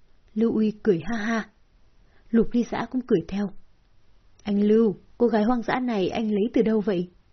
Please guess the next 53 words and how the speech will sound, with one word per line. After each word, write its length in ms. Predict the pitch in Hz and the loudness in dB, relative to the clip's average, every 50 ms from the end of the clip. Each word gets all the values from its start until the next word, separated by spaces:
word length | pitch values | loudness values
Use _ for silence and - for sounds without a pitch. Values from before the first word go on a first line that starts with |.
| - - _ _ _ - _ - - _ - - _ - - 226 | -20 -20 _ _ _ -20 _ -20 -20 _ -20 -20 _ -8 0 2
Đây 100 | 214 233 | 2 4
là 100 | 226 208 - | 2 2 2
cô 120 | - 220 214 | 2 2 2
ta 140 | - 208 226 226 226 | 2 -2 -2 -2 0
tự 140 | - 233 196 | 0 2 2
mình 200 | 202 202 190 175 - | 2 2 2 2 2
tìm 160 | 214 190 170 | 2 2 2
tới 120 | - 262 269 - | 0 -2 0 2
cửa. 200 | 254 214 160 - - _ _ _ - _ | 2 2 2 0 -6 _ _ _ -14 _
Nghe 140 | 214 220 208 | -6 -4 -2
nói 140 | 196 185 196 - | -2 -2 -2 -2
cô 100 | 254 233 | -2 -2
ta 200 | 233 - 220 214 | -2 -2 -2 0
là 120 | 202 196 | 0 0
một 160 | 185 170 160 - | 0 0 -2 -4
phóng 200 | - 185 208 233 | -6 -4 -4 0
viên, 240 | 202 240 240 226 196 - - - _ | 2 4 4 4 2 -2 -8 -14 _
muốn 160 | - 202 208 240 | -4 -2 0 2
lẻn 240 | 294 277 196 151 | 2 0 0 0
vào 100 | 151 165 | -2 -2
đây 180 | 170 214 240 233 | 0 0 0 0
thăm 180 | 240 247 240 220 | 0 -2 -4 -2
dò 180 | 202 208 185 175 | 0 0 0 2
ngọn 300 | 175 180 180 185 185 190 | 0 0 0 0 2 2
nguồn 180 | 190 175 156 | 2 2 2
của 80 | 160 170 | -2 -4
chúng 180 | - 175 190 | -6 -8 -6
ta. 300 | 208 - 220 208 202 - - - - - - - - - - | -2 0 0 0 -2 -4 -10 -20 -20 -20 -20 -20 -18 -4 0
Đây 160 | 269 302 285 - | 0 2 2 2
chẳng 140 | 262 196 170 | -2 -2 0
phải 180 | - 196 160 | 0 0 0
là 60 | 160 | -2
không 220 | 180 - 247 240 233 | -2 -4 -4 -2 -2
bắt 180 | 311 - - | -2 -2 0
được 160 | 226 202 156 151 | 0 -2 0 0
gà 220 | 180 196 185 170 | 0 0 0 0
còn 200 | - - 170 185 | 0 0 0 0
mất 120 | 254 302 - - | 0 0 0 0
thêm 160 | 247 226 208 | 0 0 0
nắm 160 | 208 233 277 285 277 | 0 0 0 0 0
gạo 180 | 254 165 170 | 0 2 2
là 120 | 180 180 175 | 0 -2 -2
gì. 280 | - - 190 190 180 - - - - _ _ _ - | -2 -2 -2 -2 -4 -6 -12 -20 -20 _ _ _ -4
Nếu 120 | 196 214 226 | -4 -4 -2
không 140 | - 302 - | -2 -4 -2
phải 140 | 233 185 160 | 0 0 2
nhìn 200 | 170 180 175 151 | 2 2 2 2
thấy 140 | - 185 180 - | 0 -2 0 0
cô 120 | 220 208 | 0 0
ta 220 | - - 202 190 | 0 -2 -4 -4
cũng 140 | 180 170 202 | -4 -6 -4
xinh 200 | - - 233 202 | -2 -2 -2 0
đẹp, 180 | 180 190 170 | 0 0 -2